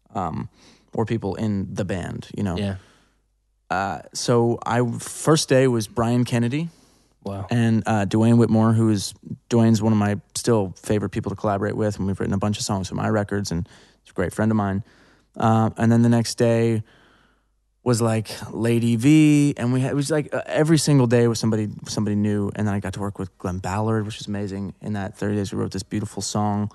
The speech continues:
Speaker 1: called Daylight, still one of my dad's favorite songs I've ever written, but they never saw the light of day.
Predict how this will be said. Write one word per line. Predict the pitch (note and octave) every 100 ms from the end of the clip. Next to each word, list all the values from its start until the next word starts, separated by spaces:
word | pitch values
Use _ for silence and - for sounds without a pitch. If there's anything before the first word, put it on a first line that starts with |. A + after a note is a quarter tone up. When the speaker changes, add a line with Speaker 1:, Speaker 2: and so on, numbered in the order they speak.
| - - _ _
Speaker 1:
called | - F2 F2
Daylight, | G2 G#2 G#2+ G#2
still | - - G2+
one |
of | G2+
my | F2+
dad's | E2+ D2+ D2+
favorite | - F#2+ F#2
songs | F#2 F#2+
I've | F#2+
ever | F2+
written, | G2 - A#2 - -
but | -
they | D#3
never | D3+ D#3 D3+
saw | C#3+ C#3+ B2
the |
light | A#2+ A2+
of | G#2+
day. | A2+ G2+ F2